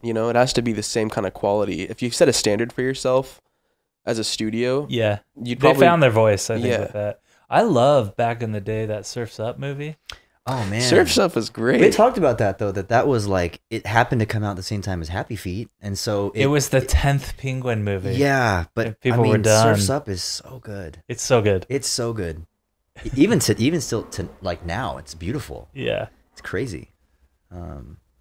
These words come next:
Speaker 1: But,
Speaker 3: but
Speaker 1: like, DreamWorks does that all the time, right? Where they put out a movie kinda similar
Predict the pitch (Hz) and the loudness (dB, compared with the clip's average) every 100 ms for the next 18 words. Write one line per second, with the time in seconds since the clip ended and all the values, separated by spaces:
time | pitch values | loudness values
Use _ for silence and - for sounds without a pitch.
0 | _ _ _ _ - 151 - - - 131 | _ _ _ _ 2 2 2 -4 -10 -6
1 | - 143 143 - 147 226 147 - - 127 | 2 2 2 2 4 6 4 2 2 2
2 | 123 113 101 98 - 127 98 95 98 107 | 4 4 4 2 2 2 4 2 0 -2
3 | 107 - 123 120 107 - - _ 113 113 | -4 -2 2 4 4 0 -14 _ -4 -2
4 | 120 113 107 - 123 107 - 120 113 117 | -2 -2 -4 0 2 2 0 0 2 4
5 | 113 113 | 4 2